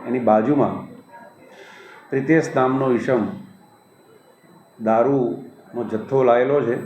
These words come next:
અને એમના ડ્રાઈવર સાથે હેરાફેરી કરવાનો છે.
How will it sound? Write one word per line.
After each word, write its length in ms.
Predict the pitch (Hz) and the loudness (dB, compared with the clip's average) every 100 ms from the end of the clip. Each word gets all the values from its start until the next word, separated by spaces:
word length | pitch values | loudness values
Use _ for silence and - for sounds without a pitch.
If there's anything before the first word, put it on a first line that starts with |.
| - - - - | -14 -20 -20 -16
અને 160 | 117 123 | -4 -2
એમના 340 | 120 131 131 131 127 - - _ _ _ _ _ - _ _ | 0 0 0 0 -4 -10 -20 _ _ _ _ _ -20 _ _
ડ્રાઈવર 420 | - 117 123 139 127 | -2 2 2 2 2
સાથે 360 | 123 120 127 131 95 - - _ _ 120 | 2 2 2 0 -6 -16 -20 _ _ -2
હેરાફેરી 520 | 123 139 135 131 123 | 4 4 4 0 2
કરવાનો 360 | 117 120 123 127 135 - - - - | 2 2 0 -2 -4 -12 -20 -20 -20
છે. 200 | - 113 | -8 -4